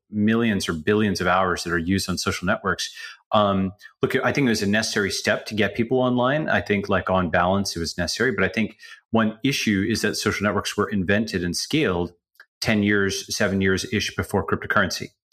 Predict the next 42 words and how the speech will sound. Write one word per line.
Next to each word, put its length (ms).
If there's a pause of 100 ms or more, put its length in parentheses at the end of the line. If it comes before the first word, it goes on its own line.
(460)
And 100
so 120
because 340
of 80
that, 320 (340)
uh, 120
you 180
could 220
only 480
transfer 480
status 560
online 560 (320)
and 120
not 420 (100)
value. 500 (1120)
And, 560
uh, 80
what 140
that 120
means 440
is 120
that 380
everything 460
basically 300
boiled 180
down 160
to 80
status 340
games, 360
leaderboard, 560
what's 160
the 40
most 200
popular, 680 (220)
how 100
many 140
followers, 680
how 100
many 140
faves, 500
et 80
cetera. 280